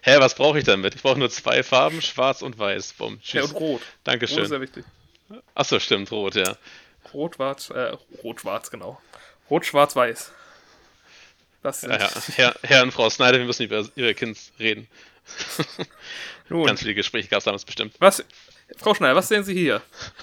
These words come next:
Speaker 2: Ist das so ein psychologischer Test, wo Sie sich jetzt fragen, ob ich einen Schmetterling sehe, oder wie ist das? Nee, äh, ja, ne? Äh, und wie ist jetzt im Vergleich die Serie?
Speaker 1: Ähm,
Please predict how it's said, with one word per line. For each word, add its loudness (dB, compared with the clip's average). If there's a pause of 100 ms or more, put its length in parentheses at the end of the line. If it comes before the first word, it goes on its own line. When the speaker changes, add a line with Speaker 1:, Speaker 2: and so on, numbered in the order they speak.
(100)
Speaker 2:
Ist -4
das 4
so 6
ein 8
psychologischer 2
Test, 2
wo 4
Sie 4
sich 6
jetzt 2
fragen, 8
ob 8
ich -6
einen 0
Schmetterling 8
sehe, 10
oder 4
wie -4
ist -10
das? -10 (840)
Nee, -10
äh, -4 (460)
ja, -8
ne? -6
Äh, -20 (760)
und -12 (240)
wie -4
ist -2
jetzt -4
im -12
Vergleich 2
die -6
Serie? -2 (2500)
Speaker 1:
Ähm, 0